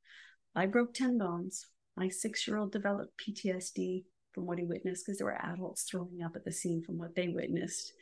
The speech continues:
And my four-year-old son developed a catas-, not developed, suddenly had a catastrophic brain injury and had to be airlifted for emergency life-saving surgery. To this day,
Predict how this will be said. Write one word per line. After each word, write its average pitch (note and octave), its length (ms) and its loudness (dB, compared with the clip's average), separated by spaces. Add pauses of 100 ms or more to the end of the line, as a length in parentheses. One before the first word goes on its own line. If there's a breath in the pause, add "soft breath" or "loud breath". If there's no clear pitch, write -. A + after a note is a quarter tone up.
(360 loud breath)
And F3 160 0
my F3+ 140 -2
four-year-old G#3 580 2
son F3+ 240 0
developed E3+ 420 -2
a F3 60 -4
catas-, F3 520 -6
not E3 200 0
developed, D#3+ 400 -6 (180 soft breath)
suddenly F#3+ 580 6 (420)
had F#3 180 -2
a F#3+ 40 -4
catastrophic E3+ 720 -2
brain F3+ 240 2
injury E3 300 4
and E3+ 140 0
had F3 180 -4
to E3 60 -4
be F#3 180 -4
airlifted F#3 580 0
for F3 140 -2
emergency E3 600 -2
life-saving D#3+ 640 0
surgery. - 580 -6 (840)
To G#3+ 100 2
this F#3 220 4
day, F3+ 460 2